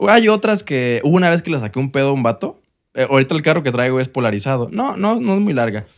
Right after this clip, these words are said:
El, el típico idiota cavernícola que te avienta las altas y le pisa cuando te vas a incorporar,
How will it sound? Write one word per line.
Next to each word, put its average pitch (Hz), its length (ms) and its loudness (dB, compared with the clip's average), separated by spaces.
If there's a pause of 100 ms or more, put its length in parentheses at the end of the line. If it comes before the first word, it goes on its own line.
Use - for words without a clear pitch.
(400)
El, 180 200 -4
el 233 140 2
típico 381 400 0
idiota 156 640 4
cavernícola 135 800 0
que 143 100 -6
te 131 120 -2
avienta 151 340 -2
las 120 240 -2
altas 151 360 -2
y - 20 -6
le 104 120 -4
pisa 139 360 -4
cuando 123 200 -4
te 110 100 -4
vas 120 180 0
a - 20 -2
incorporar, 95 640 -6